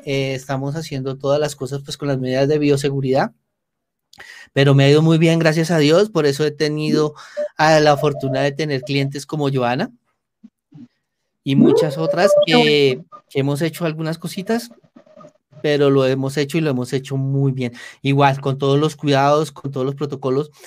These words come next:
Yo solamente, bueno, estoy haciendo una pequeña publicidad, yo solamente atiendo una sola persona por día, no solo por protocolo, sino porque es mi forma de trabajar, como tú lo manifestaste,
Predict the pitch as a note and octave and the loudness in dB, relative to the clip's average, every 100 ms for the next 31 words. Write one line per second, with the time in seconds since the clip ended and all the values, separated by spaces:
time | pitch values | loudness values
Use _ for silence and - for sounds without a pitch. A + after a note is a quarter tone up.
0 | - _ _ B2+ D3+ C#3+ D#3 D3+ D3+ - | -20 _ _ -6 -4 -2 -2 -2 0 -2
1 | D#3 D3+ C3+ C#3 - - C3+ C#3 C#3+ C#3+ | 0 -4 -6 -10 -12 -8 -4 -4 -4 -6
2 | C#3+ C#3+ C3 C3 C#3+ C#3 D3 D3+ C#3 D3+ | -6 -4 -6 -6 -8 -4 -2 -2 -4 -4
3 | C#3+ C#3+ C#3+ C#3+ C#3+ D3 D3+ D3+ D3+ D3 | -2 -2 -2 -2 -2 -2 -2 -4 -4 -2
4 | C#3+ C#3+ - C3 C3 C3+ C3 C#3+ G#3 _ | -2 -2 -6 -6 -4 -6 -4 -4 -4 _
5 | _ - - _ - C#3 D#3+ D#3+ F3 E3+ | _ -20 -20 _ -6 0 0 2 2 2
6 | F3 F3 F3+ E3+ E3 C#3+ D3 D3 D3+ F3+ | 2 0 0 -4 -4 -4 -2 -2 0 -4
7 | G#3+ - E3 D#3+ C#3 C#3 D#3 - D#3 D3+ | -6 -10 -10 -6 -8 -6 -8 -4 -4 -2
8 | D#3 - D#3 D3+ D3+ D#3 D3+ D3 F3 F#3+ | -6 -4 -4 -2 -4 -2 -2 0 -2 -2
9 | E3+ D3 C#3 C#3 D3 D#3 C#3+ C#3 C#3 C#3+ | -4 -6 -6 -6 -6 -6 -10 -4 -4 -4
10 | F3 | -8